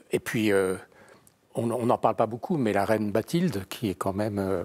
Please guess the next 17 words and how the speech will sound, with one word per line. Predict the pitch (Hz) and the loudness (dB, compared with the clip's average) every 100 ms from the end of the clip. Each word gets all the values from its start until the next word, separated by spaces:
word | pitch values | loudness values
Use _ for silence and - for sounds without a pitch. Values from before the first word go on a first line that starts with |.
| - | -4
qui | 113 | -2
a | 98 | -2
joué | 95 107 139 | 0 2 4
un | 120 | 4
rôle | 113 170 175 | 4 4 4
à, | 90 87 - _ - | 0 -2 -8 _ -16
à, | - - - | -8 -8 -8
à | - | -8
Saint-Denis, | - 107 127 202 - - - | -4 -2 0 0 -2 -12 -12
hein, | 185 - - - - - | -12 -10 -10 -10 -4 2
euh, | 110 | 4
Dagobert | 123 117 113 120 143 147 110 | 4 4 4 4 4 2 4
et | |
la | 104 | 4
reine | 107 110 | 2 2
Bathilde, | 107 - 147 | 2 2 0
la, | 110 104 | 2 2